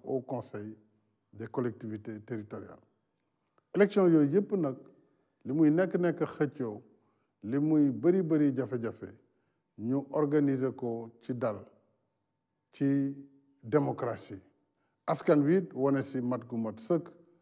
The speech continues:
ku ne tànn la nga xam ne moo la doy, moom nga bëgg,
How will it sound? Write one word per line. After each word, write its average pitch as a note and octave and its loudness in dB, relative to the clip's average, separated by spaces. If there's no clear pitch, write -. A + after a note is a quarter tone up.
ku F3+ 2
ne F3 6
tànn C#3 2
la C#3 0
nga C#3 -2
xam B2+ -2
ne B2 -2
moo A#2+ -2
la A2+ -6
doy, C#3 0
moom D3 0
nga D3 4
bëgg, A#2+ -2